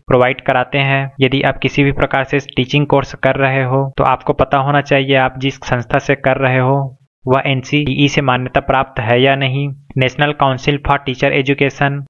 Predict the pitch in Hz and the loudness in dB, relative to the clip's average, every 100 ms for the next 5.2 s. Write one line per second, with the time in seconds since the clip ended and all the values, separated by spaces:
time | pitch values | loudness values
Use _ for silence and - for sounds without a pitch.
0 | - 139 139 147 127 131 139 135 139 127 | -4 -2 0 -2 -2 -2 2 2 4 2
1 | 127 139 135 135 135 131 127 135 139 139 | 2 0 0 2 2 4 2 2 0 -2
2 | 139 143 127 135 135 135 _ - 139 135 | -2 -2 2 2 2 -2 _ -4 0 2
3 | 139 - 131 156 147 143 - 143 139 143 | 2 0 0 4 4 4 2 -2 0 0
4 | 143 147 - 131 127 143 143 143 135 - | 0 -2 -2 0 0 -2 0 0 0 0
5 | 143 - | -2 0